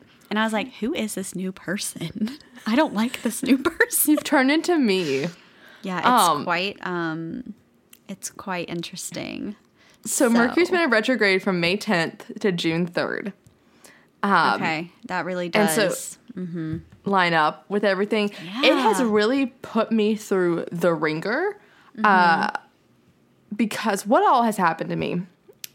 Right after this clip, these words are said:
Speaker 2: during retrograde. Um, I got sick at the beginning of it. I had, um, a sinus infection, and
Speaker 1: You, like, literally
Speaker 2: then
Speaker 1: had no voice sick.
Speaker 2: Yeah, and then I,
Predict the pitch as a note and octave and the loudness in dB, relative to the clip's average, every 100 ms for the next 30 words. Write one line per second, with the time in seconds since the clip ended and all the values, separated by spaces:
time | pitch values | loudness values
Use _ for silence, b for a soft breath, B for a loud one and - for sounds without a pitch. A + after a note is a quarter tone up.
0 | G3 G3 F3 D#3 C#3+ E3 E3+ C#3 - - | -6 0 0 0 -2 -2 -4 -4 -4 -4
1 | - B B B B - F#3+ F3+ E3+ E3+ | -6 B B B B 2 4 6 4 -2
2 | B B - F#3+ F#3 A#3+ - - - - | B B 0 2 4 0 -2 -14 -10 -4
3 | D3+ D3+ - - E3+ E3 D#3 D#3 D3+ D3 | -2 -2 -4 -10 -8 -6 -4 -4 -2 -2
4 | E3+ G#3 E3 D#3 D#3 D#3 - E3+ D#3+ D#3+ | 0 -2 0 0 0 0 -2 0 2 2
5 | D3+ - E3+ - - D#3+ F3 D#3 E3 - | -2 -6 -8 -6 -6 -6 -6 -8 -8 -4
6 | E3+ F#3 A#3 B B B B G3+ F#3 E3+ | -4 -2 -6 B B B B 0 2 4
7 | E3 D#3+ D#3+ D#3+ G#3 G#3+ G#3 F#3+ F#3 F3 | 4 2 2 -2 -2 -2 0 2 2 4
8 | E3 E3 F3 E3 D3+ C#3+ D3 B2+ - - | 4 2 0 -4 -6 -4 -4 -6 -10 -10
9 | - - - - _ _ _ _ _ _ | -10 -14 -16 -20 _ _ _ _ _ _
10 | - F3+ F#3+ D3+ E3+ - _ - G3 F#3 | -4 2 4 4 0 -10 _ 0 2 2
11 | E3 F3+ F3+ F3 F3 E3+ - - F3+ E3+ | 0 2 4 4 2 0 -2 2 4 6
12 | E3 D#3+ D#3 D3+ D3 E3+ | 4 4 2 2 0 -2